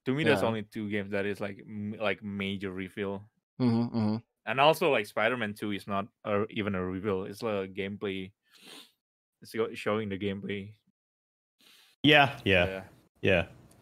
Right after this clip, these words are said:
Speaker 2: Good old
Speaker 3: I think it's
Speaker 2: Spider-Man.
Speaker 3: been a long time since I've, like, just in general, like, that a game has been announced that totally blew me away. I'm like, "I had no idea that was coming." Like, I was like, "Wow, that's insane."
Speaker 2: I had,
Speaker 3: 'Cause,
Speaker 2: I
Speaker 3: like,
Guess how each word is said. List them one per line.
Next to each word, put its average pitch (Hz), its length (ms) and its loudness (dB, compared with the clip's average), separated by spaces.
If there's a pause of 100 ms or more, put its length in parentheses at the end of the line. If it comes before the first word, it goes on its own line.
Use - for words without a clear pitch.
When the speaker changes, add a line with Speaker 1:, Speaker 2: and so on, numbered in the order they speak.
(1040)
Speaker 2:
Good 104 80 -4
old 95 160 -4
Speaker 3:
I 143 100 8
think 294 200 8
it's 233 100 8
Speaker 2:
Spider-Man. 127 60 6
Speaker 3:
been 135 100 8
a 147 100 8
long 104 280 8
time 98 260 8
since 101 240 4
I've, 98 380 8
like, 101 200 6
just 104 180 6
in 95 120 8
general, 92 280 8
like, 104 240 4
that 90 520 6
a 101 100 8
game 92 260 6
has 98 120 8
been 98 120 6
announced 90 420 6
that 90 120 6
totally 98 300 6
blew 98 300 4
me 98 120 6
away. 90 260 6
I'm 101 100 6
like, 104 180 6
"I 135 120 8
had 143 180 8
no 135 140 8
idea 139 140 8
that 139 120 8
was 139 180 6
coming." 131 440 6
Like, 92 180 4
I - 40 6
was 117 80 6
like, 117 80 6
"Wow, 120 260 8
that's 104 180 4
insane." 104 480 6 (760)
Speaker 2:
I 113 100 0
had, 233 280 0
Speaker 3:
'Cause, 98 160 6
Speaker 2:
I 95 40 4
Speaker 3:
like, 87 440 4